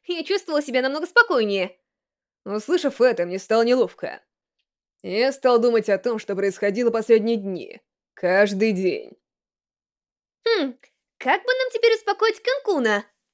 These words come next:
Хотя я и хотел ответить, способ есть, я не смог сделать это. Асахина-сан уже пылала красным, скорее всего, смущённой словами Цуруи-сан,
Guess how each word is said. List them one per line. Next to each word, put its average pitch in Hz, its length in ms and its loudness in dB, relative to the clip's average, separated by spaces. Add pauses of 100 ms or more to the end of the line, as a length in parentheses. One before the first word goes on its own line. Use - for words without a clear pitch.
(280)
Хотя 208 380 -2
я 277 160 2
и 269 40 -2
хотел 285 240 0
ответить, 262 400 -4
способ 254 360 -4
есть, - 460 -16
я 196 200 0
не 262 100 -2
смог 262 240 -2
сделать 214 460 -2
это. - 360 -10 (380)
Асахина-сан 240 680 -4
уже 254 160 0
пылала 254 320 4
красным, 247 540 -4 (140)
скорее 269 520 -4
всего, 240 260 -4
смущённой 226 500 -4
словами 226 280 -2
Цуруи-сан, 233 560 -2